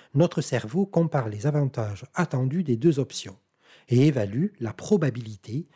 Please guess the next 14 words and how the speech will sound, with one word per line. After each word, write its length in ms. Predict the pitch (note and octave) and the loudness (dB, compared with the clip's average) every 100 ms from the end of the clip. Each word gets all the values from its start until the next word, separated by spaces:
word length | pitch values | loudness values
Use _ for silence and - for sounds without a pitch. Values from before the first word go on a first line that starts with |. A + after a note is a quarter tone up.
| - _ | -20 _
que 100 | - | 2
chacune 440 | A2 - F#3+ F3+ C#3 | 2 2 0 0 0
apporte 360 | - C3 - | -2 -8 -10
réellement 680 | G2+ G#2 E3+ B2+ A2 A#2+ E3+ - | -8 0 2 2 2 -2 -4 -4
à 120 | C3 | -4
la 100 | G#2 | -2
satisfaction 840 | - D#3+ F#3+ - C3 - G3 F#3+ F#3+ - | -2 -2 -2 -2 -2 0 2 2 0 -2
espérée. 520 | D3 - - G2+ F#2+ _ _ _ _ - - | -2 0 -4 -6 -10 _ _ _ _ -6 2
Autrement 440 | F#3 - C3 A2+ | 2 4 2 2
dit, 240 | G#2+ E3 - _ _ - | 0 -2 -4 _ _ 2
nous 200 | B2+ D3 | 4 4
évaluons 560 | F#3+ F3+ E3 E3+ D#3+ | 4 2 4 6 6
la 120 | C#3 A2+ | 6 4
valeur 420 | C3 B2 A2+ | 4 4 2